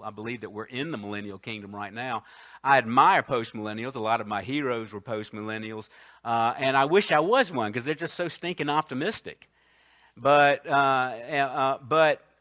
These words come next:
I just can't be that optimistic, uh, about where the world is heading.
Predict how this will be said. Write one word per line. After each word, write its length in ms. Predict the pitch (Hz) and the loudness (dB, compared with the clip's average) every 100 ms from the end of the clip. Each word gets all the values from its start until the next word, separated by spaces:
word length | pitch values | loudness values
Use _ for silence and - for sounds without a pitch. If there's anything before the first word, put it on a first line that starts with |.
| 92 131 | -8 -2
I 120 | 139 | 0
just 240 | 190 - | -2 -6
can't 240 | 185 180 143 | -6 -4 0
be 100 | 160 | 2
that 220 | 156 151 | 4 4
optimistic, 920 | 151 151 147 170 180 - 92 - - 151 | 4 2 -2 -4 -4 -6 -14 -16 -14 -4
uh, 200 | 123 120 | -2 -2
about 360 | 120 131 127 | 0 0 0
where 220 | 123 131 135 | 0 -2 -2
the 140 | 123 | -2
world 420 | 127 139 139 131 | -2 0 0 -2
is 220 | 127 120 | -4 -6
heading. 420 | - 165 214 208 | -6 -4 -4 -6